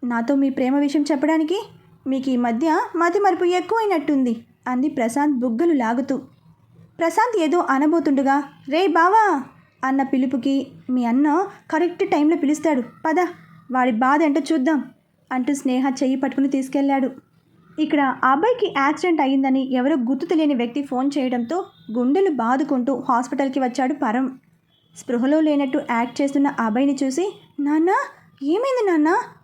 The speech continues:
"అయ్యో, ఆడుతూ పాడుతూ తిరిగేవాడు, ఎవడిలా యాక్సిడెంట్ చేసింది?" అని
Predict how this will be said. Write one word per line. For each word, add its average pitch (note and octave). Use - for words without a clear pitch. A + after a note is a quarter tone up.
"అయ్యో, C4+
ఆడుతూ C#4
పాడుతూ C#4+
తిరిగేవాడు, D#4
ఎవడిలా D4
యాక్సిడెంట్ E4
చేసింది?" D#4
అని B3